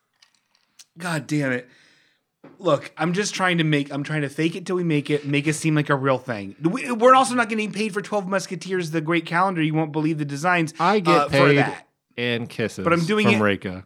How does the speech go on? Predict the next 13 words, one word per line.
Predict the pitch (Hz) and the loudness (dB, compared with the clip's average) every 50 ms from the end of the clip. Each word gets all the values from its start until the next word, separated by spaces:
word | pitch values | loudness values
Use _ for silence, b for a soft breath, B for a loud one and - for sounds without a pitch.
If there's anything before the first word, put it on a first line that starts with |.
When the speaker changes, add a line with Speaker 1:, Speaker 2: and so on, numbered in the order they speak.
| - - | -6 -2
Speaker 1:
I'm | 160 160 147 | -2 -2 0
doing | 127 180 180 175 170 | 0 0 0 2 2
it | 180 170 151 | 0 0 0
as | 147 143 135 | 0 0 0
a | 135 123 | 0 -2
friend, | 123 - - - - 151 156 156 160 160 147 135 - - _ - | -4 -8 -16 -8 -2 0 0 2 2 0 -4 -6 -12 -20 _ -4
friendship | - 160 160 156 - 139 - - | -4 -2 -2 -2 -4 -6 -8 -8
favor. | - 120 104 98 98 101 139 | -8 -8 -8 -8 -8 -6 -4
I | 185 | -2
haven't | 233 262 233 | -2 0 0
even | 208 175 147 | 0 0 0
been | 135 - | -2 0
asked. | 151 160 147 - - - - - - | 0 -2 -2 -4 -6 -12 -12 -12 -14